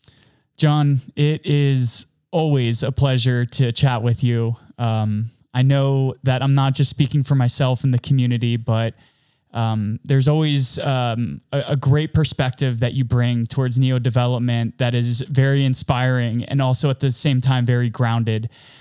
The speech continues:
So I wanna thank you so much for giving us so much of your time today. It was an absolute pleasure to catch up with you.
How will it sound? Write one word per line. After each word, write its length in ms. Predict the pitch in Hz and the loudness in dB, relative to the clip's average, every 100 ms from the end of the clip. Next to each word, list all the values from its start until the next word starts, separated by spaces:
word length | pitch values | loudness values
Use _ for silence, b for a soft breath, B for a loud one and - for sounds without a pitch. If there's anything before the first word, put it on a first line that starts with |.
| B | B
So 540 | - - 139 127 123 - | -4 0 2 2 0 -2
I 80 | 139 | 0
wanna 240 | 151 165 | 2 2
thank 300 | - 143 135 | 0 0 0
you 60 | 139 | 0
so 160 | 143 | 2
much 240 | 131 123 - | 2 0 -2
for 320 | 139 120 117 | -2 -2 -2
giving 280 | 117 131 135 | 0 2 2
us 160 | 131 123 | 0 0
so 100 | 139 | 2
much 220 | 135 139 | 2 0
of 80 | 127 | 0
your 80 | 123 | 0
time 300 | - 131 135 | 0 0 0
today. 300 | 120 117 113 | 0 0 0
It 80 | |
was 220 | 113 120 117 | 0 0 0
an 120 | 117 | -2
absolute 720 | 131 131 - 139 135 131 123 | -2 -4 -2 0 0 0 -4
pleasure 520 | - 147 127 117 117 | -6 -2 -2 0 -2
to 140 | 110 139 | -4 -6
catch 260 | 131 113 | -4 -4
up 140 | 127 117 | -4 -4
with 140 | 110 | -4
you. 160 | 107 | -4